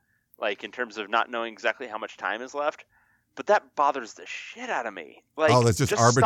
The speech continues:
Speaker 2: arbitrary?
Speaker 1: just
Speaker 2: Yeah.
Speaker 1: stop the clock when the ball goes out of bounds.
Speaker 2: Yes. Like, if some
Speaker 1: Stop
Speaker 2: guy's,
Speaker 1: it when
Speaker 2: like,
Speaker 1: somebody gets hurt
Speaker 2: faking
Speaker 1: and
Speaker 2: injury,
Speaker 1: just,
Speaker 2: a guy gets
Speaker 1: just
Speaker 2: tapped on the shoulder and falls over and acts like he was
Speaker 1: Yeah.
Speaker 2: dead, like, shot, and you're like, "That guy tapped you on the shoulder." Like, they sh-, I love seeing those gifs come by on my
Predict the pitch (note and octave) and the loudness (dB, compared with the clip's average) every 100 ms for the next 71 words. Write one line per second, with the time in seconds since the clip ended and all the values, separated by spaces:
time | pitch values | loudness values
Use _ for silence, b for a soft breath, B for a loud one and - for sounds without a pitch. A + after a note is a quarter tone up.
0 | A#3+ C3 B2+ B2+ A#3 D3+ F#2+ - B3 B3+ | 8 6 4 4 2 2 0 2 4 2
1 | _ A3+ - - A#3 A#3 - - F#3 F#3+ | _ -8 -4 2 4 4 0 -10 -10 -2
2 | G#3 A3 G3+ F#3+ E3+ D3+ D3 G#3 A3+ D#3 | 2 2 0 0 0 2 4 6 8 6
3 | A#2 - - - B2+ C3+ G3+ G3 F#3+ G3 | 0 -8 -12 0 2 2 4 6 6 6
4 | F3+ E3 A#3+ A3 G#3+ G#3 G#3 - A3 A#3+ | 4 2 0 -2 -2 0 -2 -2 -2 0
5 | C#3 - _ _ - F#3 F#3 E3+ D3+ D#3+ | 0 -2 _ _ -2 0 2 2 2 2
6 | E3 E3 E3 E3 D#3+ C#3+ E3 - _ _ | 2 2 2 4 0 -2 -10 -18 _ _
7 | _ - A#2+ D#3+ E3+ - G#3 E3 F3 D#3+ | _ 0 2 4 2 4 4 4 4 2
8 | C3 D3 C#3+ D3+ C3+ G2+ - C3+ C#3 B2 | 2 2 2 4 2 0 0 2 4 4
9 | C3+ C#3 C3 C#3 C3+ B2 A2+ B2 - B2+ | 4 4 4 2 2 0 0 -2 -2 0
10 | C#4+ B3+ A#2+ G2+ B2+ A2+ A#2 A2 - - | 2 2 2 0 -4 -4 0 -2 -2 -2
11 | A2 A#2+ C3+ A#2+ A#2 A2 G#2 b b b | 0 2 0 -2 -2 -2 -4 b b b
12 | F3+ D#4+ E4+ - C4+ D#4+ A#3+ F#3 - F3+ | -2 0 2 2 2 4 4 2 2 2
13 | G3 C3+ A#2+ A#2+ A#2+ - C#3+ D3+ F3+ D#3+ | 2 2 0 0 0 2 2 4 2 0
14 | - D3+ C3 B2 G2+ C3 - B2+ A2+ A2 | -2 -2 0 -2 -2 -4 -2 -2 0 0
15 | A2 G#2+ G2+ G2+ F#2 | 0 -2 -2 -2 -4